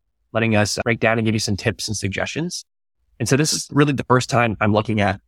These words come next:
her marketing presence and giving her, giving some advice here. Okay. For those who are just listening in, what I'm doing is I'm sharing my screen. I'm looking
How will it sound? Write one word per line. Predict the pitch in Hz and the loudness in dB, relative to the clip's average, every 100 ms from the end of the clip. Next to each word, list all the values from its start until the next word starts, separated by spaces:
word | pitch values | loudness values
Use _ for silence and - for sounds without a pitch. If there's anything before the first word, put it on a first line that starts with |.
| _ _ _ | _ _ _
her | 113 107 95 | 0 2 4
marketing | 110 113 135 | 4 4 2
presence | 110 92 98 98 - - - | 2 0 2 2 0 -6 -8
and | 107 101 98 - | -6 -4 -4 -4
giving | 107 107 | -2 -2
her, | 107 - | -4 -4
giving | 110 110 | -2 -2
some | 107 | 0
advice | 95 104 95 | -2 0 -2
here. | - 95 - _ _ _ 120 | -2 -6 -8 _ _ _ -4
Okay. | 120 127 | 0 2
For | 127 | 4
those | 135 147 | 2 2
who | 151 | -2
are | |
just | 143 120 | 0 2
listening | 127 117 113 | 4 4 4
in, | 123 139 | 4 2
what | 123 | 2
I'm | 120 | 4
doing | 117 120 | 6 4
is | 110 | 4
I'm | 110 110 107 107 | 4 4 4 2
sharing | 123 120 | 4 4
my | 113 | 4
screen. | - 113 | 2 2
I'm | 104 104 | 2 0
looking | 101 104 | -4 -8